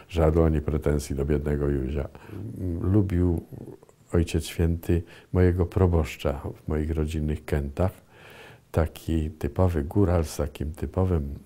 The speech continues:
humorem. Także Ojciec Święty go bardzo lubił za ten humor. Kiedyś, pamiętam, na konferencji, yy, dziekanów, yy,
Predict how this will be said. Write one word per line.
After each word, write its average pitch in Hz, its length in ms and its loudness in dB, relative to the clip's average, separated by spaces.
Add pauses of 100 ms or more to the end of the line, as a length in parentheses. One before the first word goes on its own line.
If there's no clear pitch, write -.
(520)
humorem. 95 800 4 (1000)
Także 82 640 2 (540)
Ojciec 85 300 0
Święty 85 320 0
go 82 80 2
bardzo 85 300 2
lubił 76 280 0
za 71 160 0
ten 73 200 -4
humor. 82 440 -2
Kiedyś, 85 300 0
pamiętam, 82 500 0
na 82 160 0 (400)
konferencji, 85 1080 0 (560)
yy, 80 800 0
dziekanów, 87 920 0 (460)
yy, - 80 -8